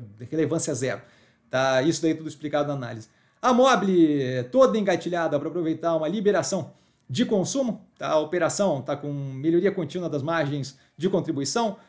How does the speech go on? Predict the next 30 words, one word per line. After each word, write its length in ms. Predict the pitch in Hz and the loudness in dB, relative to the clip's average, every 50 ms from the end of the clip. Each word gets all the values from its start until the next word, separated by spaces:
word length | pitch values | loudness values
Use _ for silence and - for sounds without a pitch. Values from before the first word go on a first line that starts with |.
| _ _ _ - | _ _ _ -2
é, 420 | 151 151 151 151 147 151 147 139 | 0 0 2 4 4 4 4 2
cada 200 | 139 - 196 196 | 2 2 2 4
vez 160 | 180 180 196 165 | 4 4 4 2
mais 180 | 190 180 165 | 2 0 0
utilizando 560 | 160 165 - 185 170 156 127 180 202 208 170 | 0 -2 -2 -2 -2 0 2 2 2 2 2
a 40 | 156 | 0
Mobilog, 540 | 151 170 175 151 143 139 165 202 208 170 143 | 0 0 -2 0 0 0 2 2 2 2 0
a 40 | 139 | -2
parte 240 | 139 160 151 143 143 | -4 -4 -8 -8 -8
de 80 | 135 151 | -8 -4
logística 480 | 147 139 120 156 196 190 - - 147 | -4 -2 -2 -2 -4 -6 -6 -8 -8
dela, 360 | 135 147 165 160 143 120 110 | -4 0 0 2 2 0 -2
pra 320 | - - _ 170 196 208 202 | -4 -4 _ 0 2 4 2
operação, 1400 | 190 190 175 165 151 139 - 151 147 147 143 139 135 135 131 127 127 123 120 120 120 117 113 113 113 110 110 110 113 - _ _ | 2 0 0 -2 -2 -4 -4 -6 -6 -4 -6 -6 -8 -8 -10 -8 -8 -8 -8 -10 -10 -10 -10 -12 -12 -12 -14 -16 -18 -20 _ _
é, 240 | 95 123 120 113 117 | -6 -4 -2 -2 -2
da, 300 | 117 113 107 120 120 117 | -4 -8 -10 -8 -8 -6
da 100 | 110 123 | -6 -8
empresa, 400 | 123 123 190 220 233 208 214 202 - - - _ _ | -6 -2 0 0 0 0 -2 -6 -8 -16 -20 _ _
liquidez 600 | - 196 247 262 - 240 180 165 208 208 175 139 | 0 2 2 2 2 2 2 4 6 4 4 4
ali 120 | 160 160 156 | 2 -2 -2
que 80 | 156 | -2
deixa 260 | 151 165 180 180 180 | -2 -2 -2 -2 -2
ela 100 | 170 160 | -2 -2
rodar 280 | 135 135 160 135 165 170 | -2 -2 -2 -2 -2 -2
desse 220 | 165 160 151 - | -2 -2 -4 -4
jeito 220 | 113 143 160 151 - | -4 -4 -4 -4 -4
por 160 | - 190 - | -6 -8 -2
quanto 240 | - 196 214 208 208 | 0 0 0 0 0
tempo 240 | - 175 175 170 156 | -4 -8 -10 -8 -8
necessitar, 640 | 147 143 - 180 - 220 190 202 208 214 - - | -10 -10 -8 -10 -12 -6 -4 -4 -4 -4 -6 -12